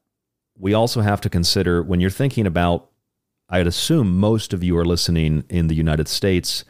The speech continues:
or you're listening in South and Central America or the U K for my radio show. That's where most of our audience is. You go all the way to the other side of the world to Japan, the land of the rising sun, and you get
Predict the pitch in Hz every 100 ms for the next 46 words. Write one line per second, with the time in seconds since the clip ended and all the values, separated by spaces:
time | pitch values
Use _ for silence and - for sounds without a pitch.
0 | _ _ _ _ 87 85 82 87 - 85
1 | 80 76 78 76 76 - _ _ - 92
2 | 87 85 82 85 78 80 80 85 85 87
3 | 82 80 78 76 76 78 - - 92 90
4 | - 80 85 82 82 80 82 - 80 80
5 | - 80 80 80 - 78 76 85 92 85
6 | 82 82 78 78 - - _ _ _ _
7 | _ 101 117 101 113 131 127 120 110 98
8 | 95 92 92 85 85 87 90 80 78 -
9 | 107 85 60 - - _ _ _ _ _
10 | 82 92 101 104 104 85 90 87 87 87
11 | 85 85 82 73 - - 87 69 - -
12 | _ _ _ _ _ _ _ - 87 85
13 | 85 85 85 98 110 98 90 87